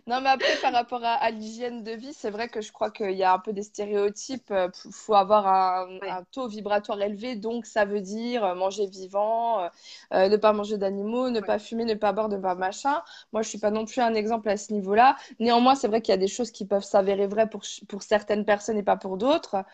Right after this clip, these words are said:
Speaker 1: Moi, si je mange de la viande ou pas, j'ai des flashs, euh, moins nets, tu vois. Ça veut pas dire que j'ai plus de flash, mais ils sont moins nets.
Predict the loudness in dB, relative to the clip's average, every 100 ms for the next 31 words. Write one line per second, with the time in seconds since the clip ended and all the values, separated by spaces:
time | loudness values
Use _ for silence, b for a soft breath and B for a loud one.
0 | b b -2 0 0 -2 0 2 4 4
1 | 4 4 4 0 -2 -4 -6 -2 4 4
2 | 4 -4 -6 -4 -4 -4 0 2 2 -4
3 | -2 0 0 -2 -4 -8 -12 b b 0
4 | 4 4 2 0 -6 -18 -12 -2 -2 0
5 | 0 0 0 -2 -6 -8 -12 -4 2 2
6 | 2 0 0 0 0 2 2 2 0 -2
7 | -18